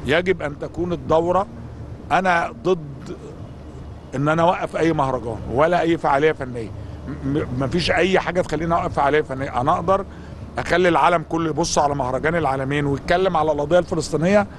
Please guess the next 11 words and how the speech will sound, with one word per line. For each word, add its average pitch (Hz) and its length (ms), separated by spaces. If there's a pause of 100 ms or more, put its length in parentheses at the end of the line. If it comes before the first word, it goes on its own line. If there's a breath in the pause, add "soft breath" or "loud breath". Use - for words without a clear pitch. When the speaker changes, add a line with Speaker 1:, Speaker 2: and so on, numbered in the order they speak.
(200 loud breath)
Speaker 1:
وانا 156 160
بعمل 170 300
حفلات 147 540
وبعمل 151 340
كل 156 280
حاجة، 170 400 (300 loud breath)
لان 143 100
في - 100
الاول 170 260
وفي 151 100
الاخر 170 260